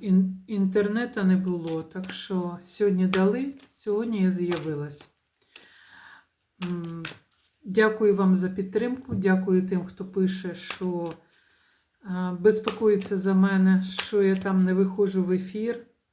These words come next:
Мгм, переживаєте. Добре, давайте подивимося, що у нас тут. Хтось слідкує, відслежує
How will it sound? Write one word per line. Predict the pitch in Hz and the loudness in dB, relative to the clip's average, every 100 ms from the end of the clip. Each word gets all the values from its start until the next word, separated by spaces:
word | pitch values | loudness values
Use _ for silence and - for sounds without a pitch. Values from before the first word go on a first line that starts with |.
| _ _ _ _ _ _ _ _ _ | _ _ _ _ _ _ _ _ _
Мгм, | 190 190 185 190 196 196 185 196 | 2 4 4 2 2 0 -2 0
переживаєте. | 196 185 190 190 202 196 185 185 - - _ _ _ - 107 - _ _ _ _ _ | 0 2 2 2 2 2 0 -2 -10 -16 _ _ _ -10 -10 -10 _ _ _ _ _
Добре, | 190 262 233 190 208 185 - - | 2 2 4 2 2 0 -4 -12
давайте | 202 240 233 185 | -6 -6 -6 -4
подивимося, | 202 214 202 202 190 214 208 190 - _ | -2 -2 -2 -4 -6 -6 -6 -8 -12 _
що | - - 214 | -18 -6 -2
у | 202 | 0
нас | 196 196 190 - | 0 0 -2 -4
тут. | 196 190 - _ _ _ _ _ _ _ _ _ _ _ | -4 -4 -14 _ _ _ _ _ _ _ _ _ _ _
Хтось | - 233 196 - - | -8 -2 -2 -2 -2
слідкує, | 208 208 - - 277 277 233 190 | 0 0 -2 -4 0 2 2 0
відслежує | 185 214 233 240 190 190 180 180 175 170 170 | -2 -6 -4 -2 0 2 2 0 -2 -4 -8